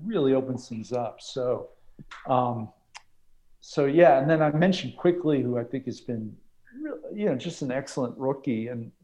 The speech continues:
particularly when you're drafting twenty-five, you don't expect to get a player who can contribute, um, this much this early, if at all. I mean, twenty-five, I mean, it's, you know, that, that sometimes that's a throwaway pick. So,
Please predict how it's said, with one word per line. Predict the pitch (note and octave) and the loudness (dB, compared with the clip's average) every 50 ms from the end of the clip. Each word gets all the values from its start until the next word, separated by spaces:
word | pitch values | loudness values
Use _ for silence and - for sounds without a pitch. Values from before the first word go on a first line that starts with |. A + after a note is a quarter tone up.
| _ _ - | _ _ -8
particularly | - - F3+ F3+ F3+ E3+ C#3 C3 | 0 0 2 4 6 4 4 4
when | B2+ C3+ | 4 0
you're | C3+ C3 | -2 0
drafting | C3 C#3+ C#3 C#3 C3+ C#3 C3 A#2 A#2+ | 2 4 4 4 2 -2 -6 -8 -8
twenty-five, | - - - C#3 C3 A2+ - - - B2+ A#2+ B2+ C3+ B2 G#2+ G2+ G2+ G2 - - _ _ - - - - - - - - | -10 -8 -6 -6 -6 -6 -10 -8 -6 -4 -4 -2 -2 -2 -2 -2 -4 -6 -10 -20 _ _ -20 -20 -20 -20 -20 -18 -10 -4
you | C#3 C#3 | 0 2
don't | D3 D3 B2 | 2 2 2
expect | A#2+ A#2+ - - - - - - C3 B2+ - | 0 -4 -6 -12 -14 -8 -2 -2 -2 -2 -2
to | - B2+ | -8 -4
get | A#2 C3 B2+ A#2+ B2 B2 - - - - | 0 2 2 2 2 0 -6 -14 -10 -8
a | - C3+ B2+ A2+ - - - - | -6 -6 -8 -8 -12 -14 -6 0
player | D3 C#3 C3+ C3+ B2+ B2 A#2 G2+ A2+ | 2 4 4 4 2 0 -2 -4 -8
who | A#2 - - | -12 -12 -10
can | B2 A#2 | -12 -10
contribute, | - C3+ A#2+ - - - D3 C#3+ C3 C3+ C3 A#2+ A#2+ - - - - - - - - - - _ _ _ - _ - _ _ _ - - | -6 -6 -8 -6 -4 -2 -2 -2 0 -2 -4 -4 -6 -10 -18 -20 -20 -20 -20 -20 -20 -20 -20 _ _ _ -20 _ -20 _ _ _ -8 -6
um, | A#2+ A#2+ A#2+ A#2 A2 G#2 G2+ G2+ G2 G2 _ _ - - _ _ _ - - G#2+ | -4 -4 -2 -4 -4 -6 -8 -12 -14 -18 _ _ -20 -20 _ _ _ -20 -16 -6
this | G#2+ A#2 D#3 D#3 - - | 2 2 2 2 4 2
much | D3 C3+ C3 - - - - | 2 2 2 -2 -8 -14 -10
this | - B2 A#2+ - - | -8 -6 -6 -2 2
early, | B2 B2 D3 E3 F#3 G#3 G3 F3+ | 2 4 4 4 2 0 0 0
if | - - - - C#3+ D3 - - | -2 -2 0 2 2 2 2 0
at | C3+ A#2+ | 0 4
all. | A#2 B2 D#3+ C#3+ G#2+ F#2 F2+ - G#2 | 4 6 6 6 4 2 0 -4 -6
I | B2 | -6
mean, | B2+ B2 A#2+ A2+ | -6 -6 -6 -6
twenty-five, | - - D#3 D#3+ D#3 - - - B2+ B2 C3+ D#3 D3+ | -6 -6 -4 -4 -4 -4 -2 -2 -2 -2 -2 -2 -2
I | C#3+ | -2
mean, | B2+ B2 B2+ C3 | -2 0 0 -2
it's, | B2+ A#2+ - - - - - | -2 -4 -8 -14 -16 -14 -10
you | F3 D#3+ D#3 | -6 -4 -4
know, | C#3 A2+ G#2 A2 | -4 -4 -6 -6
that, | G#2+ A#2 A#2 A#2 - - - | -4 -4 -6 -6 -8 -12 -4
that | D3+ C#3+ C3 - - - - - _ - - - _ _ _ _ _ _ - - - _ _ _ | -2 -2 -2 -2 -4 -12 -16 -18 _ -20 -20 -20 _ _ _ _ _ _ -20 -20 -20 _ _ _
sometimes | - - F3+ D#3 D3 E3 D#3+ C#3+ - | -2 0 2 4 4 4 2 4 4
that's | D3 - - | 2 2 2
a | C3+ | 0
throwaway | B2 - - D3+ E3+ E3 C3 A#2+ A2 A2 | -4 -2 0 2 2 4 2 2 0 -4
pick. | - - A2 G2+ - - | -6 -10 -12 -12 -12 -14
So, | - - C3 A#2 A#2 A2+ G#2+ - | -8 -4 -2 -2 -2 -2 -6 -10